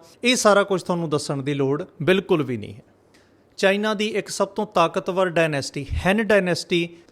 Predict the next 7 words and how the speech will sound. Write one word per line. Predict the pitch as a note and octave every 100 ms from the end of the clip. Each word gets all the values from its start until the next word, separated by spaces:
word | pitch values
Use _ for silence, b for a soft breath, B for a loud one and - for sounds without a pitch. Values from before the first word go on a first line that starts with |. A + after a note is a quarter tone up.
| B
ਦੇ | B2+ G3
ਜਨਮਦਾਤਾ | E3 F#3+ F3 C#3+ B2+ - G#2+ - _ _ _ _ b -
ਐਂਪਰਰ | F#3+ F3+ G#3 G#3
ਗਾਜ਼ੂ, | E3+ E3+ E3+ G#3 G#3 b b
ਜਿਨ੍ਹਾਂ | B2+ G3 A#3 A3
ਨੂੰ | A3
ਪਹਿਲਾਂ | F#3+ F#3